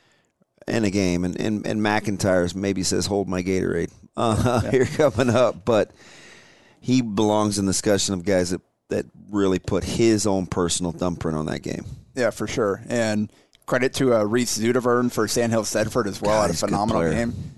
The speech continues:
Speaker 1: Good
Speaker 2: Nine
Speaker 1: player.
Speaker 2: carries for a hundred seventy-seven yards, four touchdowns. He caught a pass for twenty-five yards. Um,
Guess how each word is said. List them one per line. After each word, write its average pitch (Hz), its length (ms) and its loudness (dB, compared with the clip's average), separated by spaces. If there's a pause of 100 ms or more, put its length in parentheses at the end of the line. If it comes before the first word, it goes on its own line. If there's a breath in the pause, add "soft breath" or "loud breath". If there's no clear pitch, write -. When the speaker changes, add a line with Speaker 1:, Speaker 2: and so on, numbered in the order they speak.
(160)
Speaker 1:
Good - 80 -4
Speaker 2:
Nine 120 220 2
Speaker 1:
player. 127 180 0
Speaker 2:
carries 127 280 2
for 117 100 0
a 101 40 0
hundred 120 300 0
seventy-seven 117 480 0
yards, 117 260 2
four 117 200 0
touchdowns. 113 640 0
He 107 80 -8
caught 107 240 2
a 117 60 0
pass 110 260 2
for 110 100 -2
twenty-five 110 520 0
yards. 113 480 2 (440 soft breath)
Um, 90 680 -2